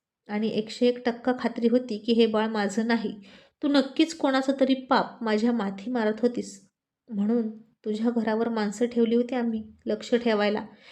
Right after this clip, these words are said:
आणि रात्री बरोबर रॉकी तुझ्या रूममध्ये आला आणि आता सकाळी येऊनच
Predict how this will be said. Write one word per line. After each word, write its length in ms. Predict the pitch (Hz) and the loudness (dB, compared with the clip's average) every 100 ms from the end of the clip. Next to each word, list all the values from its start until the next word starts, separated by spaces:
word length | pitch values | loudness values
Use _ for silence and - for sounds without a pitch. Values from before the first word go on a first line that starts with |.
| - - - | -20 -18 -2
आणि 220 | 254 285 | 2 6
रात्री 340 | 277 254 254 | 8 6 4
बरोबर 580 | 233 226 226 214 196 233 | 4 4 4 2 4 4
रॉकी 360 | 277 254 214 254 | 6 4 4 0
तुझ्या 280 | 254 240 262 | 2 6 6
रूममध्ये 400 | 247 240 226 226 | 4 2 4 4
आला 240 | 214 214 - _ _ _ _ _ _ - | 2 -2 -8 _ _ _ _ _ _ -6
आणि 420 | 202 220 214 220 - | -4 -2 -4 -8 -10
आता 200 | 208 214 | -6 -6
सकाळी 480 | 226 226 - 233 240 | -6 -6 0 2 4
येऊनच 580 | 226 226 262 226 240 | 4 4 2 2 -2